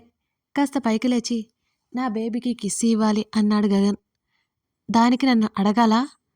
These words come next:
ఆశ్చర్యంగా చూస్తుంది అతన్ని. "నీ పర్మిషన్ అడగట్లేదు, ఇన్ఫర్మేషన్ ఇస్తున్నా," అని "నోరు మూసి పడుకో," అన్నాడు. తెరిచిన నోరు మూసింది. ఆమె బొజ్జకి కిస్ చేసి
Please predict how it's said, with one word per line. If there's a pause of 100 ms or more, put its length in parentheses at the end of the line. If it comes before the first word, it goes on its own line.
(220)
ఆశ్చర్యంగా
చూస్తుంది
అతన్ని. (1600)
"నీ
పర్మిషన్
అడగట్లేదు, (460)
ఇన్ఫర్మేషన్
ఇస్తున్నా," (720)
అని
"నోరు
మూసి
పడుకో,"
అన్నాడు. (1800)
తెరిచిన
నోరు
మూసింది. (520)
ఆమె
బొజ్జకి
కిస్
చేసి